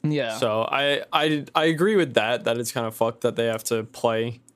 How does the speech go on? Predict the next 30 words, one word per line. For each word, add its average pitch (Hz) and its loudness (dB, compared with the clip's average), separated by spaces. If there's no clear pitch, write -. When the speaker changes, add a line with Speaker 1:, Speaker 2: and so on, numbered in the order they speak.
Speaker 2:
like 117 2
this 117 2
now. 113 -4
But, 110 0
like, 104 -4
I 127 0
wanna 123 -6
see 117 -12
some 107 -10
more 113 -14
interesting 120 -8
Speaker 1:
<laughs> 139 2
Speaker 2:
games. 131 -6
Speaker 1:
Because 196 2
now, 214 2
because 202 0
now 190 0
we 190 0
can 180 0
think, 190 2
like, 143 0
"Oh, 190 4
shit." - 2
But 170 6
then 196 2
for, 180 2
like, 156 0
the 170 6
next 196 2
week, 143 0